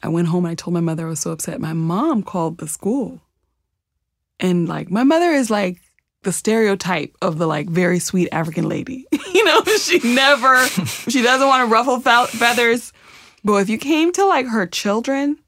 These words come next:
Speaker 1: she becomes, like, the mama bear, you know? <laughs> And so she literally called and was like, "You have no idea where we're from.
Speaker 2: Hmm.
Speaker 1: You have no right to take my child's joy, to have her,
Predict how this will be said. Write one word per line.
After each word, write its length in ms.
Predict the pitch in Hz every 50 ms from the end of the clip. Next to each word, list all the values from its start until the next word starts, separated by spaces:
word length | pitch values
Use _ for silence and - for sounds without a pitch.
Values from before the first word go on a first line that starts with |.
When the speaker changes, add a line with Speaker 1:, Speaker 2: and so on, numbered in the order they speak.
| _ _ _
Speaker 1:
she 240 | - - - 220 208
becomes, 420 | 180 175 170 202 202 185 190 180
like, 300 | 175 165 156 156 - -
the 100 | - 185 185
mama 260 | 185 180 180 190 190
bear, 340 | 170 170 160 151 - 147 -
you 120 | 175 180 185
know? 240 | 190 180 185 285
<laughs> 40 | -
And 160 | 311 311 269
so 140 | - 302 254
she 380 | - - - 285 247 220 220 - - - - _ _ _ -
literally 520 | 196 190 196 196 208 233 254 269 262 262 233
called 400 | - 233 226 220 220 220 214 202
and 100 | 202 202
was 140 | 196 196 190
like, 280 | 196 185 180 180 175 - - - _ _ _ _ -
"You 200 | 196 202 262 302
have 220 | 311 285 277 - 214
no 180 | 196 185 185
idea 260 | 185 180 170 180 175 165
where 120 | 170 170
we're 160 | 165 170 170
from. 460 | 160 - - - 185 185 202 240 277 - _ _ _ _ _ -
Speaker 2:
Hmm. 80 | 151 147 123 - _ -
Speaker 1:
You 120 | 202 196
have 180 | 180 170 180 185
no 200 | 185 180 175 165
right 520 | 165 160 160 165 175 175 208 302 349 - -
to 100 | - 208
take 280 | - - 196 196 - -
my 140 | 196 180 180
child's 360 | 175 - 190 180 175 165 - -
joy, 420 | - - 180 180 196 226 254 262
to 120 | - 214 185
have 240 | 185 190 190 185 -
her, 220 | 196 190 185 -